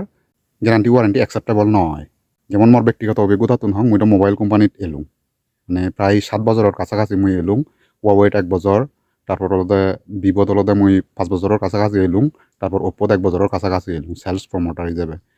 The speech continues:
তো আমি তো অলদে কোম্পানির টুন অলদে প্রোডাক্ট বেচি দিওঁ, মোবাইল আই, স্মার্টফোন।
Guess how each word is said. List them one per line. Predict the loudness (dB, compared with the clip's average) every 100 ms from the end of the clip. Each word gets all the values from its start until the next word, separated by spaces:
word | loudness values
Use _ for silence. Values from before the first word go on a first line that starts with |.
| _ -14
তো |
আমি | -8 0 2
তো | 4
অলদে | 2 2 0
কোম্পানির | -2 -4 -2 -4
টুন | -4
অলদে | -2 -2 0 -2 -4 _ _ -2
প্রোডাক্ট | 0 0
বেচি | 0 2
দিওঁ, | 2 0 -6 -8
মোবাইল | 0 2 2
আই, | -2
স্মার্টফোন। | -6 -8 -8 -8 -10